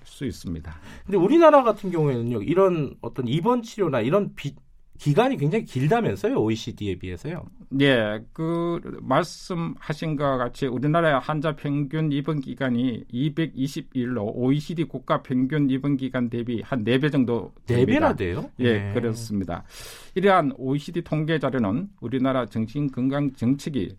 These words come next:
Speaker 1: 잘못되어 있는 것을 보여준다고 생각합니다.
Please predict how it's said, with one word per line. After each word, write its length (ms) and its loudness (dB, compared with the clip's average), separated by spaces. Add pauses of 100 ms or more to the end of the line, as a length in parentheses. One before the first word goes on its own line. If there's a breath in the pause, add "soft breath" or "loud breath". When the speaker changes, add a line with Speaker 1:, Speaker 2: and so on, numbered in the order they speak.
(320 soft breath)
Speaker 1:
잘못되어 720 0 (240)
있는 300 2
것을 260 -2
보여준다고 640 -2
생각합니다. 760 -2